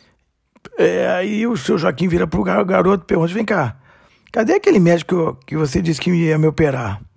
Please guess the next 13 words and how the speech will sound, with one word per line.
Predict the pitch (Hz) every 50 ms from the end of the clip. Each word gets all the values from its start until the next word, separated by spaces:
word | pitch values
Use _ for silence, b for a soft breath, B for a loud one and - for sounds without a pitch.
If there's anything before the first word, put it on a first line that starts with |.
| b b b b b b b b b b b b b b
E | - 214
o |
rapazinho | 170 180 202 190 202 190 175 156 156 185 175
sorridente | 143 - 196 180 160 156 160 175 190 196 165
disse | 165 160 170 175 - -
que | - 175
ele | 185 190 185
tava | 170 - 185 180 180 175
diante | 156 151 175 196 180 -
dele, | 190 165 170 165 156 147 139 117 107 101 - b b b b b b b b b b b b b b b b b _ _ _ _
apontando | - 135 131 - 160 147 127 160 165 165 151
pra | - - 240 -
si. | - - - 143 135 110